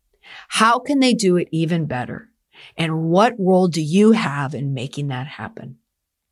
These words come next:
Third, and you can do this across the board, update the language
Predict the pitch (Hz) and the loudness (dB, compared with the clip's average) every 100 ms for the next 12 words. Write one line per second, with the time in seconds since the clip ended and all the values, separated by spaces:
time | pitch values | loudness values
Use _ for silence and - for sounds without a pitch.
0 | _ _ _ _ - - 185 160 170 143 | _ _ _ _ -20 -4 0 4 4 2
1 | - - _ _ _ _ _ _ _ _ | -4 -16 _ _ _ _ _ _ _ _
2 | - 151 175 185 208 175 165 185 - - | -8 -2 0 2 4 4 2 2 0 -2
3 | 139 143 - 185 160 147 139 139 - _ | -2 -2 0 -2 0 0 -2 -6 -12 _
4 | _ _ _ _ - _ _ 240 240 359 | _ _ _ _ -20 _ _ 0 2 2
5 | 330 - 330 247 185 175 180 180 175 170 | 2 2 2 2 4 4 4 4 4 2
6 | 151 - - | 2 -2 -2